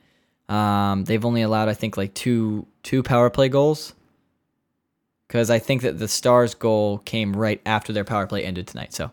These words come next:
anyway, um, three wins, three games that the Hurricanes are missing five roster players, and they are not minor ones. Two of them are a top line forward and your best defenseman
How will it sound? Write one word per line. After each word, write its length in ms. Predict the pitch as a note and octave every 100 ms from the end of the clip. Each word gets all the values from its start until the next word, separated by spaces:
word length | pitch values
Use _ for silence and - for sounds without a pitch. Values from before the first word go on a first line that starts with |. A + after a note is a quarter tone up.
| -
anyway, 260 | A#2 F2 - _ _ _ _ _
um, 560 | A2 A2 G#2 G2+ G2 - _ _ _ _ _ _ -
three 160 | D3+
wins, 400 | F#3 G3 B2 - - _
three 200 | - E3
games 240 | F3 F3 D#3+
that 80 | C#3
the 80 |
Hurricanes 380 | C#3 D3+ D3+ C3+
are 20 |
missing 240 | C3+ A#2+ A2
five 340 | - C3 D3+
roster 320 | C3+ B2 -
players, 320 | A2+ G#2 F#2+ G2
and 140 | A#2
they 100 | C3
are 80 | C3+
not 220 | B2+ -
minor 320 | A#2+ D3 C#3
ones. 320 | G2+ F#2+ G#2+
Two 200 | - E3
of 100 | D3
them 240 | A#2 A#2 -
are 280 | A2 A2 - _ _ _ -
a 80 |
top 280 | - B2+ B2+
line 160 | A#2+ A2+
forward 420 | C3 C#3+ D#3 - -
and 260 | A#2+ A2+
your 140 | G#2+ A2+
best 240 | B2 A#2
defenseman 460 | A2+ A#2 G#2 F2+